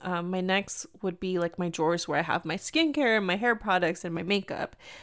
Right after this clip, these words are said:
So that's probably next weekend or sometime this week if I have time. So if you're learning to declutter, take it one step at a time. If you haven't watched, like, that Marie Kondo Netflix special, you should watch it.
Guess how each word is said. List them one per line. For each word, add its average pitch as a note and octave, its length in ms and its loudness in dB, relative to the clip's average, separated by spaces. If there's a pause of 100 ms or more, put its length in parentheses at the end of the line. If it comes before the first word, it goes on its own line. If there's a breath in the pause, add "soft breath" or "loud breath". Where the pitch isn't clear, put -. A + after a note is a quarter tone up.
So B3 200 6
that's G3+ 420 8
probably C4+ 320 4
next G#3+ 320 0
weekend G3+ 440 -2
or G3 80 0
sometime G3 460 -4
this F#3 180 -4
week F3 180 -4
if E3+ 100 -8
I D#3+ 60 -2
have - 180 -4
time. - 420 -8 (340 loud breath)
So A3+ 360 6
if B3 300 0
you're C4+ 140 0
learning G#3 420 0
to G#3 120 -10
declutter, E3 640 -2
take A3+ 220 -6
it A3+ 220 -4
one F3 160 2
step - 260 -4
at G#3+ 100 2
a A#3+ 60 0
time. D#3+ 400 -2
If A3+ 140 -2
you C4 100 2
haven't B3+ 280 0
watched, F#3+ 440 2
like, D#3+ 280 -2
that E3+ 180 0
Marie F3 340 0
Kondo E3+ 720 0
Netflix F3+ 480 -4
special, F#3 420 -2
you G#3 120 4
should F3+ 200 4
watch D#3+ 380 -2
it. G#3 340 0